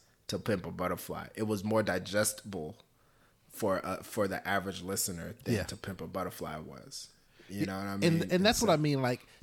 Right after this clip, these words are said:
Speaker 2: don't get me wrong. I think overall, To Pimp a Butterfly was, I, I wouldn't say perfect, but it was, it's, it's up there.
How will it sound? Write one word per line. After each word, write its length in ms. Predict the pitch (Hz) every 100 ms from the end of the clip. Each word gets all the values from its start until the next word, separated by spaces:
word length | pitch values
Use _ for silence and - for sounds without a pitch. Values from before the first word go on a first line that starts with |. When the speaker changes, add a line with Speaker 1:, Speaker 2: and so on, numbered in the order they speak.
| -
Speaker 2:
don't 120 | 277
get 100 | 233
me 80 | 180
wrong. 240 | 139 113 104
I 80 |
think 340 | 151 190 156 - _ _ _ _ _ 143
overall, 800 | 160 175 165 147 143 139 135 -
To 100 | -
Pimp 220 | - 160 160
a 80 |
Butterfly 540 | 139 139 131 - 127 123
was, 400 | 107 110 101 - _ _ - - _ _ - - - _ _ - - _ _
I, 100 | 131 127 - 131
I 60 |
wouldn't 240 | 135 175 -
say 120 | 135
perfect, 540 | - 135 110 104 107
but 180 | 123 135
it 120 | 185
was, 280 | 190 156 -
it's, 240 | 165 160 - -
it's 180 | 143 - -
up 260 | 151 -
there. 240 | 95 87